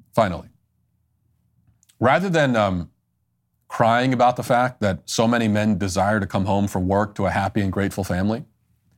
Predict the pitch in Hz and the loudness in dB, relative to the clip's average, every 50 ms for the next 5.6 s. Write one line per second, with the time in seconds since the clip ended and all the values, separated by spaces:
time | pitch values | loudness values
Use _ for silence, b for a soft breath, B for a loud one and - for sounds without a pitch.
0 | _ _ _ _ _ _ _ _ _ _ - 127 135 170 214 226 - 240 226 - | _ _ _ _ _ _ _ _ _ _ 0 2 4 4 2 2 0 -2 0 0
1 | 175 151 135 120 117 110 - - - 113 104 - - 117 104 107 95 87 - _ | 0 2 2 2 0 -2 -4 -4 -4 -4 -4 -2 -2 -2 0 -2 -2 -4 -10 _
2 | _ - 92 92 101 117 131 143 127 131 127 120 120 120 123 - _ _ _ _ | _ -10 -4 -2 0 0 0 0 0 0 0 -2 -2 -6 -8 -16 _ _ _ _
3 | _ _ _ - 127 113 107 107 107 104 117 123 127 110 85 76 - - _ _ | _ _ _ -4 -2 -2 0 0 0 -2 0 -2 -2 -4 -6 -8 -10 -16 _ _
4 | _ _ _ _ _ _ _ _ _ _ _ - 107 117 117 113 107 131 160 170 | _ _ _ _ _ _ _ _ _ _ _ -2 2 2 2 2 2 0 0 0
5 | 120 104 85 76 73 69 - 87 82 _ _ _ | -2 -4 -6 -8 -10 -14 -16 -20 -20 _ _ _